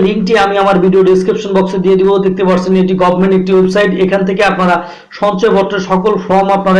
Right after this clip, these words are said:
এখান থেকে ডাউনলোড করে নিতে পারবেন পিডিএফ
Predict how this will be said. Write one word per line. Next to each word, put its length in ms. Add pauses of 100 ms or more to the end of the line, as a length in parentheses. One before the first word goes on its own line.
এখান 220
থেকে 160 (1000)
ডাউনলোড 380
করে 180
নিতে 220
পারবেন 240 (1080)
পিডিএফ 340